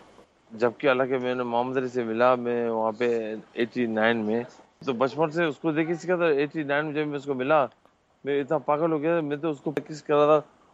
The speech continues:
وہ خود پریشان ہو گیا، اتنا پاگل آدمی کون آ گیا۔ اور اللہ کے آپ کو پتہ نہیں، میں نے اس کو، اس کو معلوم پڑا یہ، یہ اولمپک سے میڈل لیا۔ اس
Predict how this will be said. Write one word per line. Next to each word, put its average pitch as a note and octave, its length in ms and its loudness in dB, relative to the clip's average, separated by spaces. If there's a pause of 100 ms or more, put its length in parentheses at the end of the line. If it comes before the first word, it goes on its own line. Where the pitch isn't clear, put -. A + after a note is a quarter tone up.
وہ D#3 60 -6
خود F3 260 4
پریشان D3 320 0
ہو D3 100 0
گیا، D3 140 4
اتنا C3+ 220 0
پاگل D3 280 2
آدمی D3 200 2
کون C#3 240 0
آ G#2 100 2
گیا۔ G2+ 180 -4 (880)
اور A#2+ 240 4
اللہ B2 140 6 (100)
کے C3 60 2
آپ C3 200 6
کو C3+ 120 0
پتہ B2 280 -6
نہیں، C#3+ 260 0
میں C3 160 -4
نے C3+ 100 -2
اس B2+ 140 -4
کو، B2+ 120 -2
اس B2 100 -8
کو C3 100 -6
معلوم B2+ 240 2
پڑا C3+ 160 2
یہ، C3+ 140 2 (160)
یہ B2 180 2
اولمپک B2 340 2
سے B2 120 -2
میڈل A2 320 0
لیا۔ B2+ 260 4 (540)
اس A2+ 100 -8